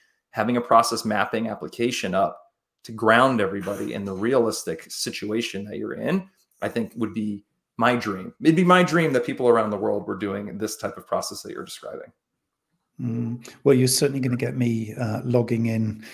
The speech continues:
Speaker 2: Sam, and, uh, doing it with my training, uh, program, uh, sort of task that I have to do, 'cause I'm gonna map out where they are right now, and I'm gonna use it for,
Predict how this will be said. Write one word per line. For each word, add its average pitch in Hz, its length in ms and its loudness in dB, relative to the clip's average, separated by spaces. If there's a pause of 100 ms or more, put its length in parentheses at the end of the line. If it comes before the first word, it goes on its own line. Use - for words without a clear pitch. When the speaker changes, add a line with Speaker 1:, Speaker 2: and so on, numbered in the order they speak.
(140)
Speaker 2:
Sam, 113 360 0
and, 110 320 2
uh, 107 280 4
doing 120 280 4
it 110 80 -4
with 117 120 0
my 110 160 4
training, 110 580 0 (400)
uh, 113 220 2
program, 120 720 6
uh, 113 220 6
sort - 280 0
of 113 120 -6
task 131 480 4
that 120 180 0
I 120 100 4
have 117 220 -2
to 127 100 -4
do, 120 240 4
'cause 117 140 0
I'm 120 140 2
gonna 117 120 2
map 135 320 4
out 123 200 0
where 123 160 2
they 113 100 -2
are 110 180 -2
right 110 220 -4
now, 104 180 -6
and 101 120 -10
I'm 110 80 -4
gonna 107 160 -8
use 110 340 -2
it 110 160 -4
for, 104 240 -4